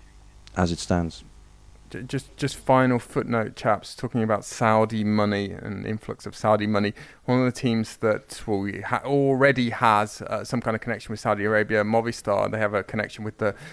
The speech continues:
Speaker 2: Saudi Federation, and there's been talk of maybe more of a commercial partnership going forward. Um, one of the, one of their sort of sponsorship liaison management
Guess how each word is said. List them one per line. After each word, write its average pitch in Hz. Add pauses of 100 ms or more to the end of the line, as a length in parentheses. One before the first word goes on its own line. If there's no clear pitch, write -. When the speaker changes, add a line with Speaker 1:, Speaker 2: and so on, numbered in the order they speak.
Speaker 2:
Saudi 104
Federation, 104
and 101
there's 95
been 98
talk -
of 101 (340)
maybe 104
more 101
of 98
a 98
commercial 98
partnership 101
going 104
forward. 104 (380)
Um, 123
one 175
of 202
the, 131
one 156
of 147
their 143
sort 151
of 139
sponsorship 151
liaison 131
management 127